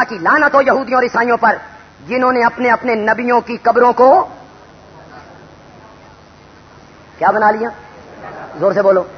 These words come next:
جنہوں نے اپنے اپنے نبیوں کی قبروں کو مسجدیں بنا لیا، مسجدیں، مسجدیں بنا لیا۔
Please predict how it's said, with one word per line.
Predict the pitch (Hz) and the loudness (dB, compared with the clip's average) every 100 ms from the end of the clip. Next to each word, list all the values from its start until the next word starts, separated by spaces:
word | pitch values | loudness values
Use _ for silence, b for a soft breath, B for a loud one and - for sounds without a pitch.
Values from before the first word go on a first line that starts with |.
| - - - - 226 - - - - - - - - - - - - - - - - - - - - - - - - 131 | -20 -20 -18 -14 -12 -10 -10 -12 -14 -18 -20 -20 -20 -20 -20 -20 -20 -20 -20 -20 -20 -20 -20 -20 -20 -20 -20 -20 -20 -4
جنہوں | 214 277 294 | 2 4 6
نے | 294 | 4
اپنے | 294 285 | 2 2
اپنے | 294 285 302 | 0 0 0
نبیوں | 285 269 302 302 | 2 2 2 2
کی | 302 | 0
قبروں | 294 285 302 302 | 0 2 4 4
کو | 294 311 349 392 359 - - - - - _ _ - - - | 6 6 8 6 4 -2 -20 -20 -20 -20 _ _ -20 -20 -16
مسجدیں | 135 302 - - 359 359 | -4 -2 -2 -2 0 0
بنا | 349 339 339 | 2 4 4
لیا، | 339 349 330 | 4 4 4
مسجدیں، | 359 - 370 370 359 359 285 - - - _ - _ - _ - - - - - - - - - | 2 0 -2 0 0 0 -2 -6 -18 -20 _ -20 _ -20 _ -20 -20 -20 -20 -20 -20 -20 -20 -20
مسجدیں | 139 233 - 233 294 | -8 -8 -6 -6 -4
بنا | 254 240 262 | -2 0 2
لیا۔ | 339 339 330 302 240 | 4 4 4 4 0